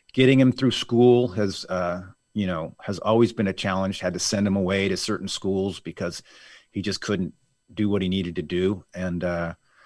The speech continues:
and then he struggles with addiction. So we've had, you know, several times where, um, that's been a problem. Um, currently, I've got him talking to a, a therapist that is helping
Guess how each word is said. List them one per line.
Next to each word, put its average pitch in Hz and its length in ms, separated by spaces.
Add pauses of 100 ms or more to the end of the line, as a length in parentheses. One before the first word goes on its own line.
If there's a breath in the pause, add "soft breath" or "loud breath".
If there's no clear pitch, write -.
(320 loud breath)
and 120 140
then 131 100
he 127 60
struggles 113 380
with 101 140
addiction. - 480
So - 180
we've 98 200
had, 98 300 (380)
you 113 120
know, 90 160
several 92 300
times 82 400
where, 78 280 (540 soft breath)
um, 82 260
that's 95 220
been 101 160
a 90 40
problem. 82 600 (160)
Um, 80 340 (380)
currently, 98 400
I've 90 120
got 87 180
him 85 140
talking 85 360
to 85 260
a, 82 100 (440 soft breath)
a - 80
therapist - 800
that 82 320
is 90 320 (840 soft breath)
helping 135 440